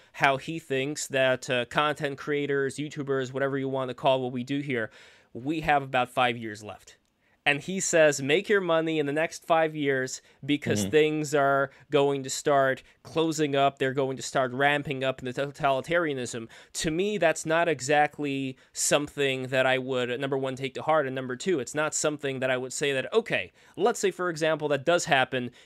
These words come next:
Speaker 1: It's not books closed. In fact, to me, that's actually a sign that the more this ramps up,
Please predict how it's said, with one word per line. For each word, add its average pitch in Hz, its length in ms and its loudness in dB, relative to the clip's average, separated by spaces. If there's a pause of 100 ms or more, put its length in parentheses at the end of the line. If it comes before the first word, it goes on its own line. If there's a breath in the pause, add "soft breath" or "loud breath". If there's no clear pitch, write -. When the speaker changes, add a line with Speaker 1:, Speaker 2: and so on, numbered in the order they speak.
(120 soft breath)
Speaker 1:
It's 185 220 0
not 170 380 4
books - 280 4
closed. 120 460 -2
In 147 140 -4
fact, 165 440 2 (200)
to 156 160 -2
me, 175 240 0
that's 151 260 4
actually 147 440 -2
a 135 40 0
sign 139 540 2 (260 soft breath)
that 143 220 2
the 143 80 0
more 151 360 2
this 147 300 0
ramps 139 420 0
up, 175 220 4